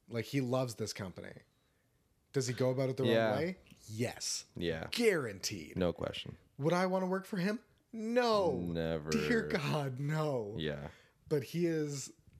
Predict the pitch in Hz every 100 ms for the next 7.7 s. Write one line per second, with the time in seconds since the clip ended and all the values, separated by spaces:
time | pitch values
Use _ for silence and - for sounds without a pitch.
0 | - 143 123 151 160 165 165 - - -
1 | - 139 147 165 - - - _ - 123
2 | 120 139 147 156 147 147 147 - - -
3 | 120 113 113 113 110 113 117 _ _ _
4 | _ - 107 139 139 151 143 135 131 120
5 | 113 107 107 - - - _ - 123 117
6 | 139 131 135 127 127 131 135 123 113 131
7 | 113 - - 95 90 82